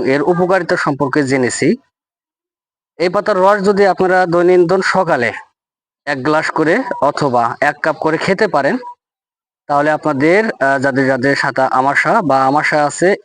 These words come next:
এবং কি যাদের পর-, আহ, পেটে হজম প্রক্রিয়া ক্ষমতা কম এবং লিভারের যে সমস্যা, এই পাতার রস যদি আপনারা খেতে পারেন, তাহলে এই, এই রোগের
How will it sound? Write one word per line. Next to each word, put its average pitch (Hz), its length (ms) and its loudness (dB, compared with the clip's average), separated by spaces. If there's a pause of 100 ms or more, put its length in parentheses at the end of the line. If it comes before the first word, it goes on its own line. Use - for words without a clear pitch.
এবং 151 260 2
কি 143 140 0
যাদের 131 320 0 (440)
পর-, 139 200 -2
আহ, 127 220 2
পেটে 165 340 0 (540)
হজম 151 280 -2
প্রক্রিয়া 180 460 0 (200)
ক্ষমতা 160 400 0
কম 143 300 0 (640)
এবং 127 220 0 (140)
লিভারের 147 520 0 (140)
যে 135 180 2 (200)
সমস্যা, 143 440 0 (1300)
এই 175 140 0
পাতার 175 300 0
রস 175 260 2
যদি 175 180 2
আপনারা 170 260 0
খেতে 170 260 -2
পারেন, 165 280 2
তাহলে 156 220 2 (180)
এই, 156 180 6 (320)
এই 151 200 4 (100)
রোগের 143 380 2